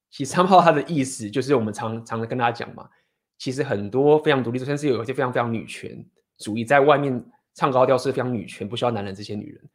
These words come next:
呃，有不少男人是讲说，这种女人其实在上床的时候是比一般的女生还要更 submissive，更加的服从，因为她平常压抑出自己的女人的本性太久了，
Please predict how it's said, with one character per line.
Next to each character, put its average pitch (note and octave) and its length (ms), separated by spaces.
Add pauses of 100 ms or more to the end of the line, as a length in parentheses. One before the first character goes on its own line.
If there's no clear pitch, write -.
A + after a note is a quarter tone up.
(760)
呃， G#2+ 840
有 A2+ 200
不 F#3+ 120
少 A#2+ 320
男 G#2 180
人 G#2+ 140
是 C3 120
讲 - 220
说， A#2 140
这 D3 100
种 C#3 80
女 A2 60
人 G#2 120
其 - 260
实 G2+ 40
在 A#2 140
上 A2+ 200
床 A2 200
的 G2 80
时 - 100
候 G#2+ 80
是 A#2 180 (140)
比 A#2 120 (100)
一 E3+ 60
般 D3 120
的 C#3+ 80
女 A2 80
生 A#2 140
还 - 160
要 A#2 100 (120)
更 B2 300 (140)
submissive， A2+ 640 (180)
更 D3+ 160
加 B2 160
的 A2+ 60
服 G2 200
从， - 300 (560)
因 C#3+ 80
为 D3+ 80
她 D#3+ 240
平 C#3+ 240
常 A#2+ 160
压 C#3 180
抑 C#3 100
出 C#3 120
自 B2 80
己 C3 100
的 G2+ 160 (220)
女 G#2 200
人 G2+ 100
的 G#2 80
本 G#2 200
性 G#2 320 (280)
太 D3+ 160
久 - 320
了， - 160